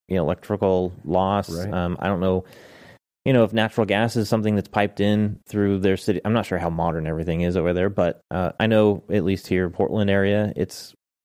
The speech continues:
Speaker 1: you know, we've got gas to houses. We have electricity, we have internet, we have all these different services that come in, sewer. What happens when that stuff
Speaker 2: That's right.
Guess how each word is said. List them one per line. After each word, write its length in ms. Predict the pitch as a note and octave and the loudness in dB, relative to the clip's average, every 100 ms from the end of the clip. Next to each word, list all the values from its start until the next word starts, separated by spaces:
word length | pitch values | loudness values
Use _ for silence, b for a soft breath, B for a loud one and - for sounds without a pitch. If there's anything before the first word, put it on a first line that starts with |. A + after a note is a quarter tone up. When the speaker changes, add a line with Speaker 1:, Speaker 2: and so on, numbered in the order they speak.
| - - | -12 -4
Speaker 1:
you 80 | |
know, 80 | F#2+ | 0
we've 160 | G2+ G#2 | 0 0
got 260 | A#2 - _ - | 0 0 _ -2
gas 480 | G#2+ C3+ A2+ - - _ - | 2 2 -2 -10 -20 _ -2
to 340 | F#2+ F#2 F2 | 0 0 -2
houses. 520 | G2+ A2+ B2+ G#2 D#2+ E2+ | -2 0 0 0 -2 -2
We 140 | F#2 | 0
have 280 | F#2+ F#2 - _ B B B _ _ | 2 0 -4 _ B B B _ _
electricity, 720 | - A#2 - D3+ - B2+ B2 A2 | 0 0 2 0 2 2 4 4
we 120 | G#2+ | 4
have 240 | G2+ F#2+ | 4 2
internet, 440 | A#2 C3+ B2 G#2 - | 2 4 4 2 2
we 120 | G#2 | 0
have 260 | G#2+ G2+ | 2 2
all 220 | G2+ A#2+ C3+ | 4 4 2
these 160 | B2 | 0
different 240 | A#2+ A2 - | 0 -2 2
services 340 | A#2 G#2 G2+ | 0 2 -2
that 140 | F2+ | -2
come 180 | - G2 | 0 0
in, 300 | A2+ A#2+ G2 | 2 2 0
sewer. 560 | - C3 A#2 G#2 F#2 - _ _ _ _ _ _ - | 0 2 4 4 2 -2 _ _ _ _ _ _ -6
What 320 | A#2 A#2 B2+ | 0 4 4
happens 420 | A2+ D3 F#3 G#2+ | 2 -2 0 -2
when 120 | G2 F#2+ | 0 0
that 160 | - | -2
stuff 420 | - F2 E2 - - | 0 0 0 -4 -20
Speaker 2:
That's 140 | - | -10
right. 200 | A2 G2+ | -8 -8